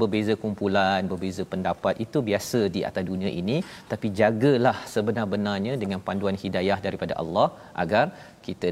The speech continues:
dapat masuk ke, ke syurga. Membawa kepada resolusi kita pada hari ini,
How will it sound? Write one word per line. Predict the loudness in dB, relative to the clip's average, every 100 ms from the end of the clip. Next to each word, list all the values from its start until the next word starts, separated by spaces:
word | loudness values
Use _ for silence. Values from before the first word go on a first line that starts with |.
| 0
dapat | -2 -2 -4
masuk | -4 -6 -2
ke, | -2 -2 -6
ke | -12 -10
syurga. | -10 -8 -8 -4
Membawa | 2 4 4 2 -2 -10
kepada | -8 0 2 0 -2 -16 -20 -20 -16 -8
resolusi | -2 2 2 0 -2 0
kita | 2 4 2 -4 -12 -20 -20 -18 -6
pada | -4 -2
hari | -4 -2
ini, | -2